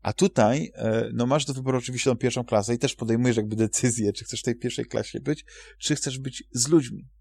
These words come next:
w tej takiej zwykłej klasie, albo może, nie wiem, kupić sobie kuszetkę, czy coś w tym stylu. Oczywiście to tylko wpływa na to,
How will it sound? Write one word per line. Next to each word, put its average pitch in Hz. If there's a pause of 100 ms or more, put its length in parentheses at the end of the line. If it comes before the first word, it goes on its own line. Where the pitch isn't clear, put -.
w -
tej 120
takiej 127
zwykłej 131
klasie, 107
albo 143
może, 175
nie 175
wiem, 131
kupić 135
sobie 131
kuszetkę, -
czy -
coś 120
w -
tym 123
stylu. 120 (420)
Oczywiście 196 (200)
to 170
tylko -
wpływa 160
na 156
to, 170